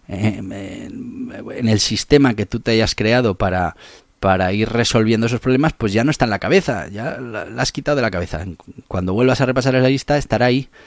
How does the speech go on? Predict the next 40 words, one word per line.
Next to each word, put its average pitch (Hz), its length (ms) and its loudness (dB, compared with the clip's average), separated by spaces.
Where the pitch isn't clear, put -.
con 92 140 -6
lo 90 120 -2
que 85 300 -8
no 87 540 -8
tienes 113 340 -4
por 98 200 -4
qué 107 100 -2
mantener 107 500 -2
eso 107 380 -4
en 107 120 -6
tu 110 100 -8
cabeza 110 340 2
una 101 220 -2
y 98 60 0
otra 104 180 0
vez. 110 400 2
Eh, 92 260 -2
acuérdate 98 560 0
que 107 80 -2
tienes 98 160 -4
que - 80 -6
hacer 104 160 -2
esto, 110 220 -2
cuidado, 104 340 0
que 101 100 -4
no 92 80 -6
sé 92 120 -10
qué, 110 260 0
ay, 107 180 0
mañana 104 360 -6
viene 101 160 -6
un 101 40 -6
pro-, 90 160 -8
nada, 82 460 -8
tú, 90 220 -8
fin, 92 240 -10
fin, 120 260 -6
fin, 175 260 -2
solucionas, 110 560 -2
apuntas 101 520 -4